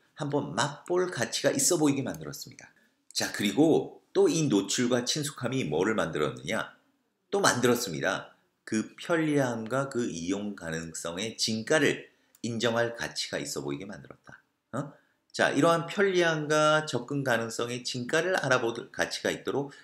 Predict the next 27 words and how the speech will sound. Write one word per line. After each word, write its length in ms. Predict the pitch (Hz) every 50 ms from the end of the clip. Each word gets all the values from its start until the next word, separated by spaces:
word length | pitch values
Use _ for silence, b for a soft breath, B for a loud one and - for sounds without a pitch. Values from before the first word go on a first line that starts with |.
| B B
그렇게 300 | - - 80 78 - 110
만들었다는 520 | 104 85 80 80 - - - - - - - _
거지. 200 | _ _ - - - _ _ _ _ B B B B B B B
그러니까, 560 | - 220 214 151 - - 151 143 104 69 -
자, 100 | - 127
이 260 | 120 - 175 180 196
얘기는 280 | 196 180 190 185 180 -
딱 180 | - 165 - -
정리하면 460 | - 131 120 127 143 156 160 151 131
이 60 | 123
얘기야. 520 | 135 135 135 101 69 62 - 85 82 - - _ _ _
어, 200 | - 85 92 98
처음에 280 | - - - 208 202 165
이 120 | 113 101 107
얘기잖아. 360 | - 107 - - - 71 B B B B B B B _
군인들이 1300 | - 127 123 143 170 180 185 180 180 170 151 123 101 82 76 76 78 87 101 110 110 95 78 - - b b b b _ -
통조림에 1160 | - - 175 170 165 156 170 165 156 143 120 90 78 69 67 65 82 92 92 73 65 64 -
전쟁 460 | - 85 82 87 85 - 107 104 104
시에 520 | 101 - - 113 78 69 69 87 78 67
노출이 500 | 67 67 82 85 - - - 110 110 110
되었는데, 580 | - 92 80 73 73 69 64 64 65 87 92 82
이러한 320 | 80 95 117 123 123 120 107
노출이 500 | 95 92 90 90 - - - 117 113 87
뭐를 260 | 69 73 78 95 95
만들어냈어? 760 | 90 80 78 76 73 76 69 64 - - - 123 127 - - _ _ _ B B B B B B _
소비자의 680 | - - - 160 170 170 151 160 156 147 143 147 143
신뢰, 640 | 143 - - - 160 151 143 143 143 143 135 -